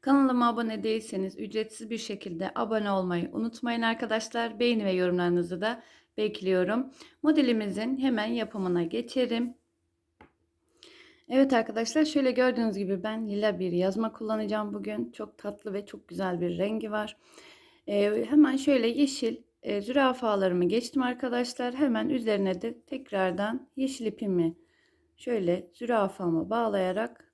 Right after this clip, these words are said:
devam ediyorum. İlk önce modelimizi kuralım arkadaşlar. Daha sonra aroyasını göstereceğim.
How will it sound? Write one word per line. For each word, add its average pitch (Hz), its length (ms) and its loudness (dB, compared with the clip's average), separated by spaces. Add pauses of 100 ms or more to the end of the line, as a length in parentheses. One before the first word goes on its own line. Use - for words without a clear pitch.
devam 190 400 2
ediyorum. 247 560 0
İlk 294 240 2
önce 220 240 2
modelimizi 208 600 0
kuralım 247 380 0
arkadaşlar. 247 680 -2
Daha 269 180 2
sonra 180 360 -2
aroyasını 214 800 -2 (380)
göstereceğim. 214 800 -2